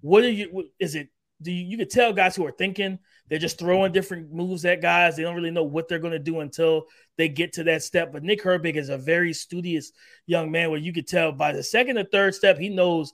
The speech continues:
exactly what he's about to throw at the tackle, whether it's an inside move, outside move, dip and rip. You know, I, I love him. I do think he's probably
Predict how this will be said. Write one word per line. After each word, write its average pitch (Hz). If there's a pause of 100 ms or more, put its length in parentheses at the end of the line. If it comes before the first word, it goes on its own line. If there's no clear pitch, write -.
(320)
exactly 190
what 185
he's 180
about 170
to 151
throw 175
at 165
the 175
tackle, 156 (200)
whether 165
it's 156
an 139
inside 185
move, 170
outside 165
move, 165 (360)
dip 185
and 170
rip. 170 (340)
You 170
know, 165 (100)
I, 165
I -
love 175
him. 185 (680)
I 175
do 202
think 262
he's 240
probably 220